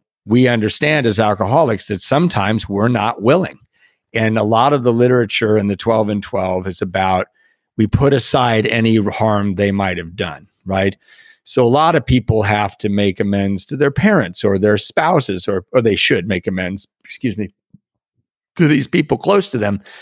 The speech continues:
But our self-centered victim mentality sometimes when we come into A A is, "No, no, you know, they, my parents hurt me. You know, I, I, who cares that I was a bad son? My mom looked at me funny once on Easter." You know, like,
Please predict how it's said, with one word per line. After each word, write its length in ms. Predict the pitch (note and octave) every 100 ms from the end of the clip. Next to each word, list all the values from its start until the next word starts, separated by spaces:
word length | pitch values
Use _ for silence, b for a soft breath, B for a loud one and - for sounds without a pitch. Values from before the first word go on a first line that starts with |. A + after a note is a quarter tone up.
| B B
But 140 | - C#3
our 340 | E3 F3+ F3 _ -
self-centered 880 | - C#3 A2+ - C3 B2 B2 A#2+
victim 420 | G2 A#2+ - A#2+ A2
mentality 760 | A2 G#2 A#2 B2 B2+ A#2+ G2+
sometimes 580 | F#2 G2+ G2 G2+ F#2+ F#2+
when 80 | G2
we 100 | G2
come 220 | A#2+ G#2
into 160 | F#2+ F2+
A 280 | F2+ F#2+ B2+
A 260 | F3 A2+ F#2+
is, 200 | F#2+ - _ b b b b -
"No, 320 | D#3 G#3 B2+
no, 260 | C3 E3+ B2
you 140 | A2+
know, 160 | A2 A2+
they, 180 | D3
my 220 | A#2+ C#3 D#3+
parents 340 | C#3+ B2 G#2
hurt 220 | A#2 A2
me. 220 | D#3 F3
You 120 | A#2+ G#2
know, 100 | A2
I, 120 | B2+
I, 240 | G#2 A2 -
who 140 | - D3
cares 320 | F3+ G3 C#3+
that 80 | C3
I 120 | A2+
was 180 | A#2 G#2
a 40 |
bad 300 | A2 A2+ G#2
son? 260 | - G#2 G2+
My 160 | A#2
mom 300 | C3 D3+ D3
looked 200 | D#3 F3
at 100 | B2+
me 80 | A2
funny 320 | G2+ G#2+ G2+
once 260 | G2 B2 A2
on 160 | B2 D3
Easter." 320 | D3+ - E2+
You 120 | G2+
know, 100 | G#2+
like, 240 | G#2+ G#2+